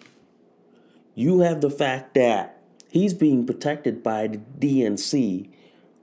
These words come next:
the, the far left squad, the swamp, the deep state, okay,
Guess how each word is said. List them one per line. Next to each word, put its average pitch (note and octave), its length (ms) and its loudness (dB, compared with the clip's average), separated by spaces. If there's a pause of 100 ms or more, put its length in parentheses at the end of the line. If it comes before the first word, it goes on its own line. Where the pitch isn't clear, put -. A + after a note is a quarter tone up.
(100)
the, A2+ 720 4 (520)
the A#2 80 2
far D3 420 2
left C3+ 280 0
squad, A2+ 800 -2 (140)
the A#2 100 0
swamp, C#3+ 920 0 (920)
the C3 80 6
deep D3 400 0
state, G#2+ 560 2 (600)
okay, A2+ 580 0